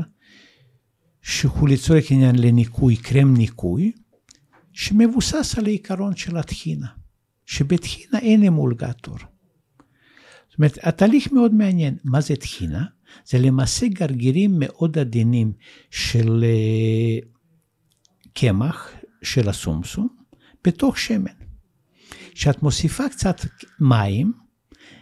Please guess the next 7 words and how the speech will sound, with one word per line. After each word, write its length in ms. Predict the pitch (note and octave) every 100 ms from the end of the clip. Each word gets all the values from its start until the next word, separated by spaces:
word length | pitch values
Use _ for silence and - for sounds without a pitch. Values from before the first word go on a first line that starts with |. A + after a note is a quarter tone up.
| _ _
בהתחלה 500 | C#3 C3+ C3 - F#3
זה 160 | F#3+ F#3+
מתקשה. 600 | D#3+ - - A2+ - F#2 - - _ _ _ _ _ _ _ _ _ _ _ _ _ _ _ _ _ _ _ -
כי 200 | - A2+
הקמח 1400 | G#2+ G2 - - _ _ _ _ _ _ - F#3+ E3 A#2+
סופג 520 | - - A#2+ - E3+
את 100 | E3